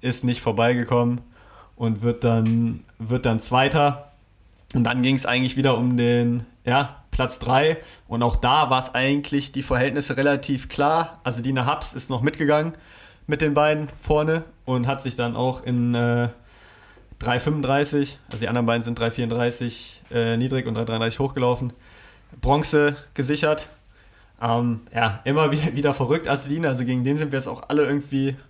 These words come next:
in Deutschland mal ein bisschen öfter gelaufen. Der war bei der Langen Lauf nach Karlsruhe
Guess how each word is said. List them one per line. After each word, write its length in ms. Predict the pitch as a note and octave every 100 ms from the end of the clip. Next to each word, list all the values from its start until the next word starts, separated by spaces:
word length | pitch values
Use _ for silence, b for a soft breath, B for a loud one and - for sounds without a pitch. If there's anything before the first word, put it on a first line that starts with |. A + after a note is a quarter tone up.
| - - - - -
in 120 | B2+
Deutschland 360 | B2+ D3+ D#3 C3+
mal 80 | C3+
ein 60 |
bisschen 200 | A#2+ C#3+
öfter 220 | D3 D#3
gelaufen. 400 | B2+ B2+ D#3 D3+
Der 100 | B2
war 140 | B2+ C3
bei 80 | B2+
der 100 | B2+
Langen 200 | B2+ B2+
Lauf 180 | C#3+
nach 140 | B2+ -
Karlsruhe 520 | C#3+ C#3 - D3+ D3+